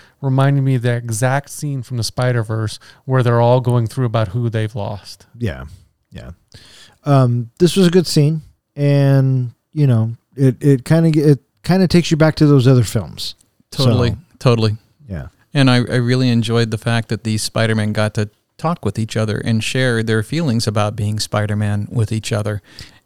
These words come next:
Speaker 3: It is a rare and unique experience to have an opportunity to be able to talk to yourself like this and hear different perspectives of yourself.
Speaker 2: Yeah. And what I really enjoyed was that,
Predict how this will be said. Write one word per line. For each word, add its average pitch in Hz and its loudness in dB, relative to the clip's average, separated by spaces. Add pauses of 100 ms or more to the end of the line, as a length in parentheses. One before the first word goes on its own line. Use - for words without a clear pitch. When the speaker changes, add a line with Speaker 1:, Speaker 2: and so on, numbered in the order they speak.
(120)
Speaker 3:
It 139 0
is 120 0
a 101 0
rare 120 -2
and 120 0
unique 120 -2
experience 123 -4
to 110 -2
have 117 -2
an 110 -2
opportunity 113 -4
to 113 -12
be 113 -4
able 110 -4
to 107 -6
talk - -8
to - -8
yourself 107 -4
like 107 -4
this 110 -4 (320)
and 113 -4
hear 117 -2
different 110 -6
perspectives - -4 (320)
of 110 -4
yourself. - -6 (220)
Speaker 2:
Yeah. 202 -6 (360)
And 233 0
what 131 0
I 269 2
really 208 8
enjoyed 131 4
was 139 0
that, 147 0